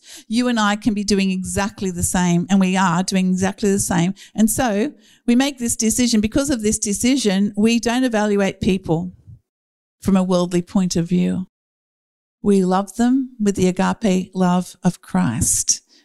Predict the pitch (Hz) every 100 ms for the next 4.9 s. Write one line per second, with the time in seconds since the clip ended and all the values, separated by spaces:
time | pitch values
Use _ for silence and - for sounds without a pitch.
0 | - 196 190 185 - 240 233 226 202 185
1 | 220 - - 220 214 - 220 196 - 208
2 | 180 175 180 - - - - - 220 202
3 | 214 220 202 - 190 185 202 190 190 190
4 | - _ - - - 220 262 330 -